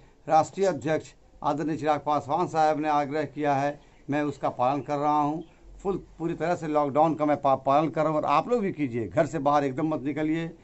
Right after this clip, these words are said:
आप घर से बाहर निकलेंगे तो आप अपने परिवार को अगर सेफ देखना चाहते हैं, महफूज देखना चाहते हैं, तो घर में ही ले-, रहिए।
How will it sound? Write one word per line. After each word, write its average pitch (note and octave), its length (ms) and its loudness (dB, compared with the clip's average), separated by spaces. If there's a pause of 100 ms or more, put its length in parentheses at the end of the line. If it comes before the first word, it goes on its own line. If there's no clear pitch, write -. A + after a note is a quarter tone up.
(380)
आप C3+ 200 2
घर E3+ 120 0
से F3 160 -6
बाहर D#3+ 240 4
निकलेंगे E3+ 540 -2 (520)
तो - 160 -14
आप D#3 140 0
अपने D3+ 220 -4
परिवार D#3 480 2 (440)
को D#3+ 60 -4
अगर D#3 160 -2
सेफ A3 320 0
देखना E3+ 360 -4
चाहते D#3 360 -2
हैं, C#3+ 140 -4
महफूज C#3+ 380 -2
देखना D3+ 260 -4
चाहते C#3+ 320 -2
हैं, B2+ 120 -6
तो F#2+ 60 -10
घर D3 100 -2
में D3+ 140 -2
ही C#3 80 -2
ले-, C#3+ 220 -4
रहिए। C#3+ 340 -4